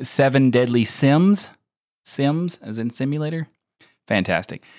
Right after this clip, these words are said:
If you'd like to check out any of these bundles, you'll find links in the description and in the show notes. Also, to be clear, the links will be affiliate links, so if you would like to support the show and the channel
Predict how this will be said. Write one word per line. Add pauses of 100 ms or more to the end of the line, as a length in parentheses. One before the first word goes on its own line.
(200)
If
you'd
like
to
check
out
any
of
these
bundles,
you'll
find
links
in
the
description
and
in
the
show
notes. (300)
Also,
to
be
clear, (280)
the
links
will
be
affiliate
links,
so
if
you
would
like
to
support
the
show
and
the
channel